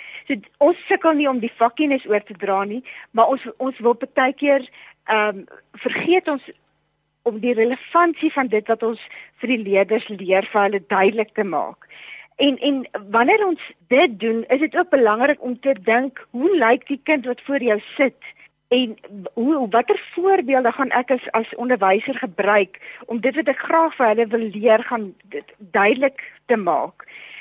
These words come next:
Ehm, so as jy jou les beplan en jy sien die klas voor jou en jy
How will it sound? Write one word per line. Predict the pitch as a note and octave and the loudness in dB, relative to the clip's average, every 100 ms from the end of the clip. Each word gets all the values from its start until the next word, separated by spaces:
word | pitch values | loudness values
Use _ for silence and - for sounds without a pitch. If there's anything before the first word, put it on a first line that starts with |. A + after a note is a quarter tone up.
| - | -8
Ehm, | - G#3 G#3 G#3 - - | 0 0 0 -4 -16 -10
so | C#4+ D#4 - - | 2 2 2 -2
as | C#4 | -2
jy | D4 C4+ | -2 -2
jou | G#3+ A#3 | 0 0
les | G#3+ G#3+ B3+ - | 0 -4 -4 -4
beplan | C#4 - - E4+ D4 | -8 -6 0 2 2
en | C4 | 0
jy | A3+ A#3 A3+ - - - _ _ - - | 0 0 -2 -14 -20 -20 _ _ -20 -4
sien | F4 D#4+ D4+ | 0 0 0
die | D4 - | -2 -4
klas | D4+ C#4 C#4 - | 0 0 0 -6
voor | C4+ C4+ | 0 2
jou | C4 A3+ | 4 0
en | A#3+ | 0
jy | A3+ A#3+ | -4 -6